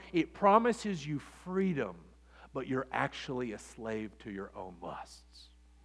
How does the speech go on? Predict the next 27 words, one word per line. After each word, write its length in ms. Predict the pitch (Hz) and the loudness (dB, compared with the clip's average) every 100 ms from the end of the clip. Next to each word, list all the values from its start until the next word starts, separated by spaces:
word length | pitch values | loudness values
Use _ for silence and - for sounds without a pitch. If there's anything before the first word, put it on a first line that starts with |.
| - - - - - - - - - - - | -20 -20 -20 -20 -20 -20 -20 -20 -20 -20 -6
You 260 | 185 269 320 | 8 10 10
think 420 | 320 330 320 - | 8 4 4 4
you're 120 | 220 | 4
free. 520 | - 240 262 277 196 135 - - - - - | 4 2 4 4 2 -4 -16 -20 -20 -20 2
Maybe 240 | 202 302 311 | 8 8 8
you're 140 | 285 | 6
sitting 340 | - 294 294 262 | 4 0 2 4
here 160 | 269 | 4
today 540 | 226 175 214 269 240 151 - - | 4 4 6 8 6 2 -4 0
and 120 | 214 | 2
you're 80 | 202 | 4
saying, 280 | 226 190 156 - | 6 4 4 -2
"These 220 | 180 170 - | 2 2 2
people, 480 | 135 107 - 87 - - - - - - | -4 -4 -6 -14 -16 -20 -20 -20 -14 0
they 160 | 202 | 4
waste 380 | 147 135 127 - | 6 4 2 -4
their 140 | 208 | -12
time 380 | - - 87 78 - - - - - - | -8 -8 -6 -8 -14 -20 -20 -20 -20 -2
every 420 | 220 220 165 139 | 6 6 6 2
Sunday. 640 | 123 - 151 147 127 92 - - - - - - - - - | 0 2 2 2 0 -2 -4 -18 -20 -20 -20 -20 -20 -20 -6
And 100 | 196 | -2
in 80 | 202 | 6
fact, 300 | 226 208 226 | 8 8 8
I'm 220 | 202 196 | 8 8
wasting 400 | 190 180 196 175 | 4 4 2 4
my 220 | 180 185 | 6 6
time 420 | - 135 110 98 | 4 0 0 -2